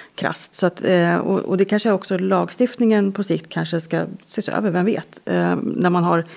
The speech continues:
längre perioder. Jag tror att många av oss hade hoppats på att vi kanske hade sluppit det här av olika skäl, men, men, eh, vi är ju tacksamma för att det finns, och jag måste säga att jag tycker Tillväxtverket har jobbat väldigt mycket med att försöka informera och stötta. Och utifrån de förutsättningarna som vi har konstaterat förut så är det ju en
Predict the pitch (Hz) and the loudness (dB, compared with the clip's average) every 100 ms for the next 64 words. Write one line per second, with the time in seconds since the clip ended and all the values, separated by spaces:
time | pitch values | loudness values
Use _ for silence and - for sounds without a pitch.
0 | - - 208 226 226 214 202 165 - - | -4 4 6 8 6 6 4 2 0 -2
1 | - - - - - - - 175 170 196 | -4 -6 -20 -20 -20 -20 -2 0 2 4
2 | 202 175 202 156 160 156 160 165 160 - | 4 6 4 4 0 0 0 0 -4 -4
3 | 160 - - 156 151 160 185 226 - 165 | -8 -8 -8 -6 -6 -6 -8 -8 -6 -4
4 | 190 180 160 156 180 170 220 269 - 151 | -2 -2 0 0 0 0 0 -2 -2 -2
5 | 156 - 175 170 165 170 165 - - 202 | -4 -2 0 2 2 0 -2 -8 0 6
6 | 214 208 220 - 190 185 180 175 180 185 | 6 6 2 2 2 4 0 0 -2 -2
7 | 175 - 202 202 208 226 214 190 190 - | -2 -2 2 2 2 2 2 2 -2 -2
8 | 190 202 208 185 220 220 196 190 202 190 | 0 4 4 4 2 2 4 4 4 4
9 | 254 240 160 180 165 156 156 - 160 156 | 4 4 2 0 0 0 0 -2 -6 -6
10 | - - 190 185 196 175 160 156 156 160 | -8 0 2 4 6 6 4 4 2 0
11 | 160 160 - 175 - - 107 - - - | -2 -4 -4 -6 -6 -6 -6 -6 -20 -20
12 | - - 175 175 170 175 165 160 175 160 | -14 -4 -2 -2 0 0 2 0 0 0
13 | 165 160 160 160 - 165 165 160 160 156 | -2 0 0 0 -2 -4 -6 -6 -6 -4
14 | 175 170 208 - 147 151 156 | 0 2 0 0 0 0 0